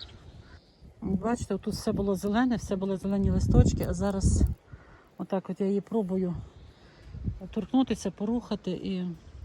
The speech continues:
суха. Ну, оце не знаю, чи це от жи-,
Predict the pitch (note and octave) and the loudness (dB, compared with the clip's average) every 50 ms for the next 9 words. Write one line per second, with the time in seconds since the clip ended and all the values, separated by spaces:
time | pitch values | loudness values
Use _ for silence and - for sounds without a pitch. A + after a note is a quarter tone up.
0 | - - - - - - - - - - - - G#3 - - B3+ C4 C#4 F#3 F#3 | -16 -16 -18 -20 -20 -20 -18 -16 -14 -10 -6 -6 -6 -4 -2 -2 -2 -2 -2 -6
1 | - - - - G#3 A3 - - - F#3+ - - A3 G#3 G3+ F#3+ F3 - F#3+ F3+ | -10 -12 -8 -6 -6 -6 -4 -6 -8 -6 -4 -4 -2 -2 -2 -2 -4 -4 -4 -4
2 | F3+ F3 F3 - - F3+ - - - F#3 F3+ F3 - - C#4+ C#4 G3 F#3+ E3 D#3 | -4 -4 -6 -8 -12 -14 -12 -8 -8 -6 -6 -6 -8 -10 -10 -8 -8 -6 -6 -4
3 | - G3 | -4 -4